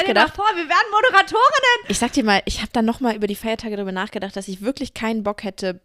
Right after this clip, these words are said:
Speaker 1: Teil, doch nicht, echt nicht Bock hätte, Teil zu sein einer Show
Speaker 2: Ach so.
Speaker 1: als Kandidatin.
Speaker 2: Ah ja.
Speaker 1: Aber ich hab so Bock, irgendwie Teil von einer Show zu sein im Background.
Speaker 2: Zizzle, ich sag's dir noch mal.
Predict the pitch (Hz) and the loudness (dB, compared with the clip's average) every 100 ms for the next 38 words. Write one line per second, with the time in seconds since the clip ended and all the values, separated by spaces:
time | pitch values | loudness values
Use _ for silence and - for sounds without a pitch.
0 | _ - 208 214 - - 240 - 220 - | _ -4 0 2 2 0 0 0 -4 0
1 | 262 - 226 208 220 202 - 196 226 226 | 0 -2 -2 0 0 -4 -2 0 0 0
2 | 202 180 180 180 - 190 185 220 - - | -2 0 -2 -4 -2 0 2 0 -2 -12
3 | 220 - 208 202 196 185 208 226 - 160 | -6 -4 -2 -2 -2 0 0 0 -2 -4
4 | 214 381 233 254 208 - _ - 185 190 | -4 -6 -6 -4 -6 -8 _ -4 -2 0
5 | 165 - _ - - - - _ _ _ | -2 -4 _ -20 -16 -14 -14 _ _ _
6 | - 240 247 - 240 - - 247 269 240 | -8 -6 -6 -8 -12 -12 -6 -2 -2 -4
7 | 220 - 226 233 - 190 - 214 - 196 | -8 -6 -4 -4 -4 -8 -6 -8 -8 -4
8 | 196 190 - 196 185 220 - 143 117 120 | -4 -4 -6 -8 -4 -6 -6 -6 -6 -8
9 | 196 - - - 214 190 247 220 _ _ | -12 -14 -16 -10 -6 0 0 -2 _ _
10 | 202 - 208 220 - - 285 320 - 214 | -16 -14 -14 -14 -14 -10 -10 -10 -12 -10
11 | 196 | -12